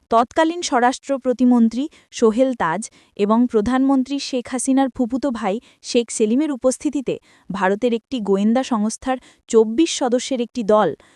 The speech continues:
বৈঠকে অংশ নেয়। সেখানেই সেনা কর্মকর্তাদের হত্যার সিদ্ধান্ত চূড়ান্ত করা হয় এবং তাপসকে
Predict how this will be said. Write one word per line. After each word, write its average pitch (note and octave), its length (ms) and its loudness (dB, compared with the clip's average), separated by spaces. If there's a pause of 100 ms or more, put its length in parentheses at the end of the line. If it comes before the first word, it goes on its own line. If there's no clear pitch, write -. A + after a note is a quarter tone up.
(180)
বৈঠকে G3+ 420 2
অংশ A3 300 0
নেয়। D#3+ 220 -6 (540)
সেখানেই D#4 500 0
সেনা C4+ 280 2
কর্মকর্তাদের A#3+ 760 2
হত্যার A3 360 -2
সিদ্ধান্ত G3 500 -6
চূড়ান্ত E3+ 440 -4
করা A3 240 0
হয় C4 180 -6 (340)
এবং C4+ 300 4
তাপসকে G3+ 640 -2